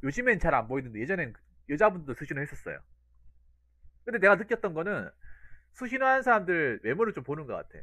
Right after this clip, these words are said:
그냥 아무나 뽑는 건 아닌 것 같아요. 수신호 하면서 키가 작다거나 뚱뚱한 사람 본 적이 없어요. 단 한 번도 본 적이 없어.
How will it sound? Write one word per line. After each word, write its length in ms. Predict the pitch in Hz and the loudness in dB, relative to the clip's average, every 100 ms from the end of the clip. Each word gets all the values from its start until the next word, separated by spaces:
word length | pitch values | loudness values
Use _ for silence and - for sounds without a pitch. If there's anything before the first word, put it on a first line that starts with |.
| - | -8
그냥 160 | 131 | -4
아무나 220 | 98 196 180 | -2 -2 -4
뽑는 260 | 160 151 | -6 -10
건 100 | 135 | -10
아닌 180 | - 98 | -10 -10
것 80 | 104 80 | -12 -14
같아요. 160 | - - _ - _ _ - - _ _ _ _ _ _ _ _ _ _ _ - - - - - _ _ | -18 -20 _ -20 _ _ -20 -20 _ _ _ _ _ _ _ _ _ _ _ -20 -20 -16 -14 -16 _ _
수신호 260 | - 196 233 | -10 2 6
하면서 280 | 233 185 170 | 6 2 -4
키가 240 | - 240 | -2 0
작다거나 580 | 240 214 226 175 165 123 | 0 0 0 2 2 0
뚱뚱한 320 | - 180 208 | -4 -2 -2
사람 240 | - 175 131 | 0 -2 -2
본 140 | 156 | -4
적이 160 | 151 104 | -6 -6
없어요. 300 | - 87 71 - _ _ _ _ _ - - 123 | -8 -12 -16 -18 _ _ _ _ _ -20 -12 -2
단 140 | 143 | 2
한 80 | 190 | 2
번도 140 | 190 151 | 2 -6
본 140 | 117 | -6
적이 160 | 107 87 | -10 -12
없어. 240 | - | -18